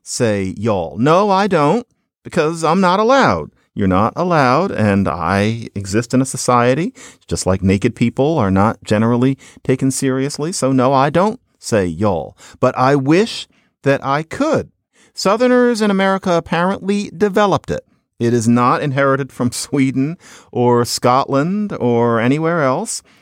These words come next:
People who speak African languages don't say y'all because <laughs> y'all is English.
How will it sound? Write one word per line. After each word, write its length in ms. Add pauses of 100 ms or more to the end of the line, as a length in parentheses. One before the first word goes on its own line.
(200)
People 240
who 100
speak 240
African 460
languages 440
don't 220
say 200
y'all 440
because 320 (100)
<laughs> 100
y'all 340
is 180
English. 460